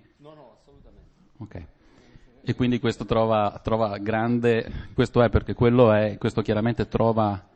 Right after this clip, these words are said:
Speaker 2: un riflesso da un punto di vista filosofico all'interno di questa tradizione.
Speaker 1: Sì, sì, sì, sì. Ma, eh, sarebbe un suicidio, perché significa chiudere quella persona nella stanza,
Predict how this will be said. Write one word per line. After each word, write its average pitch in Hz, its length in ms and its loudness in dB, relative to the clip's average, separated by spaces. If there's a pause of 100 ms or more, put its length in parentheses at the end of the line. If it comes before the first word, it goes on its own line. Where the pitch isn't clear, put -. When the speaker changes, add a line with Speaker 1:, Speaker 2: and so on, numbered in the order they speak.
(480)
Speaker 2:
un 117 340 2
riflesso 117 520 -4
da 104 60 -2
un 104 80 -2
punto - 260 0
di 104 80 -2
vista 110 280 -2
filosofico 104 840 0
all'interno 101 480 -2
di 98 80 -4
questa 101 260 -6
tradizione. 101 760 -2
Speaker 1:
Sì, 120 200 0
sì, - 220 -10
sì, 92 120 -12
sì. 87 260 -10
Ma, 120 420 2
eh, 117 160 2
sarebbe 151 420 2
un 135 160 4
suicidio, 104 720 0 (1000)
perché 117 560 0
significa 135 480 0
chiudere 113 420 -4
quella 113 200 -2
persona 123 520 -4
nella 104 240 -6
stanza, 95 1160 -12